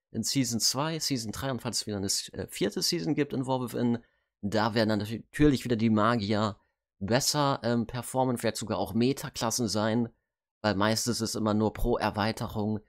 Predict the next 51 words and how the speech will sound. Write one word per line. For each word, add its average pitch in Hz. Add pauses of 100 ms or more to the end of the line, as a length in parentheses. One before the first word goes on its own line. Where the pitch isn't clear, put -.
(340)
in 113
einer 120
Season 117
der 107
Fall, 110
dass 104
der 101
Magier 104 (640)
richtig 151
schlecht 147
performt 170 (360)
und 123
das 127
ist 127
halt 120
jetzt, 117
ähm, 110 (120)
aktuell 101 (640)
auf 95
jeden 104
Fall 107
Sache 127
und 110
Stand 117
der 104
Dinge, 202 (280)
aber 151
ist -
doch 147
gut, 135
ne? 117
Also 120
die 110
Leute 131
haben 135
sich 117
gewünscht 175 (360)
und, 127
äh, 123
von 120
daher, 120
jetzt 131
ist 151
es 139
endlich 135
mal 127
soweit, 117
jetzt -
können 135
wir's 120
feiern. 123